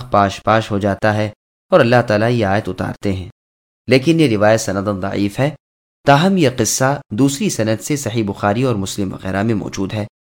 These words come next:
ابن ابی حاتم میں ہے کہ جب رسول اللہ نے بنو انمار سے غزوہ کیا ذات الرقاع کھجور کے باغ میں رسول اللہ ایک کنویں میں پیر لٹکائے بیٹھے تھے، جو بنو نجار کے ایک شخص حارث نامی نے کہا،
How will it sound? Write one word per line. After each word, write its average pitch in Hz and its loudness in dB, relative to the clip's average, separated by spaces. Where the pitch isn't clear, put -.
ابن 127 2
ابی 165 6
حاتم 147 0
میں 180 2
ہے 190 2
کہ 196 -4
جب 165 -2
رسول 135 0
اللہ 147 2
نے 160 2
بنو 131 2
انمار 113 2
سے 135 -2
غزوہ 101 0
کیا 123 0
ذات 139 6
الرقاع 147 2
کھجور 135 0
کے 131 0
باغ 117 2
میں 135 0
رسول 107 -2
اللہ 110 0
ایک 120 -2
کنویں 131 2
میں 131 -2
پیر 151 4
لٹکائے 120 0
بیٹھے 101 -2
تھے، 135 -4
جو 180 4
بنو 185 6
نجار 143 4
کے 160 -2
ایک 127 0
شخص 143 -2
حارث 151 0
نامی 107 2
نے 98 0
کہا، 120 -2